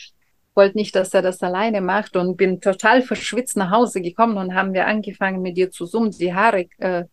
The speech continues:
also gar nicht gerichtet. Aber ja, ich kann mich so zeigen. Ich schäme mich nicht mehr, weil ich fühle mich auch so wohl.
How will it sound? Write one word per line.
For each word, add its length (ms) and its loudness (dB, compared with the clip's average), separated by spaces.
also 340 4
gar 180 6
nicht 200 0
gerichtet. 480 0
Aber 280 6
ja, 200 6
ich 140 0
kann 160 4
mich 180 6
so 120 2
zeigen. 380 2
Ich 140 -4
schäme 280 0
mich 340 -6
nicht 480 -2
mehr, 380 2
weil 200 4
ich 120 -8
fühle 240 0
mich 240 -2
auch 160 -2
so 280 2
wohl. 360 2